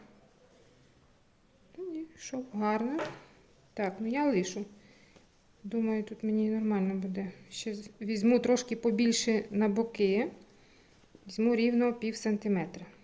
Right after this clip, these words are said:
Тут і тут по пів сантиметра. Тоді буде добре, можна зшивати боки. Зшили боки, все мені підходить, я поміряла, і формуємо денці. На моїй сумці заокруглене.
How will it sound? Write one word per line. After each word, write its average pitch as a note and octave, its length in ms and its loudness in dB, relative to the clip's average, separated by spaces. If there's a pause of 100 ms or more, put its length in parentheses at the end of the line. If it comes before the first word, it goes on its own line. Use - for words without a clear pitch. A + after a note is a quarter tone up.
(1400)
Тут D4+ 260 -6 (280)
і G3+ 40 -4
тут A3+ 360 -10 (640)
по G#3 120 -8
пів G3 220 -8
сантиметра. G3+ 680 -4 (840)
Тоді G#3+ 260 0
буде F#3+ 260 0
добре, C#4 360 0
можна A#3+ 360 0 (100)
зшивати G#3 460 -4
боки. F#3 320 -8 (1900)
Зшили A#3 480 2
боки, A#3 480 0 (120)
все A#3 240 2
мені G3 240 4
підходить, D4 500 -4
я C#4+ 100 4
поміряла, B3+ 600 2
і C#4+ 180 6
формуємо G#3+ 600 6
денці. F3 480 0
На G#3 180 2
моїй G#3+ 320 6
сумці F#3+ 540 2
заокруглене. G#3+ 1120 2